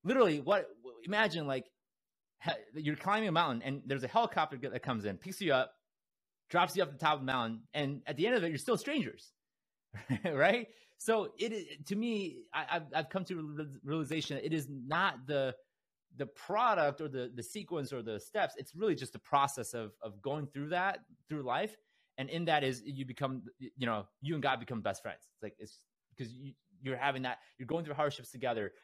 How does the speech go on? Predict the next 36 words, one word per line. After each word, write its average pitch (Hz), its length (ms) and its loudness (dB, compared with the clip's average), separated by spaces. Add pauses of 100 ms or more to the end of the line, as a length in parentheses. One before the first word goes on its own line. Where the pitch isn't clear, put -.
(120)
You're, 120 280 -4
you're 120 120 -6
going 143 160 -2
through 143 120 -8
challenges. 113 640 -4 (280)
You're 113 240 2
s-, - 200 -16 (140)
celebrating 151 580 -2
victories 147 320 -8
together. 107 420 -4
It, 123 180 -8
it 139 100 -8
just, 151 160 -8 (380)
that 247 220 4
to 208 80 -4
me 190 180 -2
is 147 300 -4 (840)
why 170 320 2
I 175 60 4
believe 139 480 -2
Christianity, 117 1160 -4
that's 151 180 -2
what 175 80 4
makes 143 220 -2
Chris-, - 280 -4
Christianity 117 600 -4 (160)
different 127 480 2
than 120 160 -2
any 113 160 -4
other 98 120 -4
God 101 380 -2
or 131 200 -2
any 131 160 -2
other 117 260 0 (180)
religion, 117 480 -2
because 117 380 -2